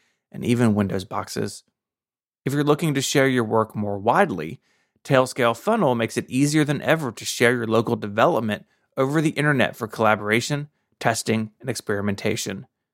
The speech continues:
Using Tailscale Funnel, you can receive a webhook from GitHub, share a local service with your coworker,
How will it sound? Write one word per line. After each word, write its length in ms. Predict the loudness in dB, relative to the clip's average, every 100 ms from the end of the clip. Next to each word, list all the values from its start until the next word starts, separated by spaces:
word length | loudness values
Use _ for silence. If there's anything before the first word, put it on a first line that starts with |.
| _ _ _ _ _ _ -4
Using 300 | 0 0 0
Tailscale 540 | 0 0 0 0 0
Funnel, 320 | 2 0 2
you 140 | 0 0
can 160 | 0
receive 480 | 0 0 2 2 2
a 120 | 0
webhook 540 | 2 2 2 2 0 0
from 220 | -14 -2
GitHub, 500 | 0 0 0 0 -2 _ _ _
share 360 | -14 -2 0 2
a 40 | 0
local 300 | -2 -2 -4
service 420 | 2 2 2 -2
with 100 | -8
your 120 | -10
coworker, 680 | -2 0 2 0 0 -4